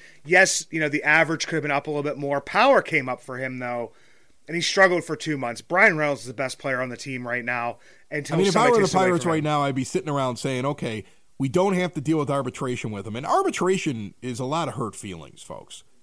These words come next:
Speaker 2: I mean, you, you have to understand this. What's gonna happen is that a team is gonna sit down if they actually have an arbitration hearing and point out everything that sucks about that player.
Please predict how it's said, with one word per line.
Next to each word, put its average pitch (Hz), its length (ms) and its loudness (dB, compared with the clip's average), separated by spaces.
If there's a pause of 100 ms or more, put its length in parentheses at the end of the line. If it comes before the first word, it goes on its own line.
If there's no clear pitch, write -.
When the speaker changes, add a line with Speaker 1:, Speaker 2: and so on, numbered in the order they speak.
(260)
Speaker 2:
I 131 40 -4
mean, 156 100 0
you, 233 120 -2
you 180 160 0
have 196 300 0
to 170 80 -2
understand 107 560 -6
this. - 160 -18 (320)
What's 190 240 0
gonna 240 260 4
happen 139 460 -4
is 104 240 -6
that 113 80 -6
a 117 60 -4
team 196 360 -4
is 165 120 -4
gonna 143 200 -2
sit - 240 -6
down 123 260 -2
if 104 80 -10
they 113 160 -4
actually 117 320 -8
have 110 220 -6
an 104 60 -6
arbitration 104 580 -8
hearing 85 420 -12 (540)
and 143 160 -4
point 185 300 0
out 160 260 0
everything 196 840 -2
that 143 180 -4
sucks - 460 -4
about 127 320 -2
that 110 200 -6
player. 90 300 -10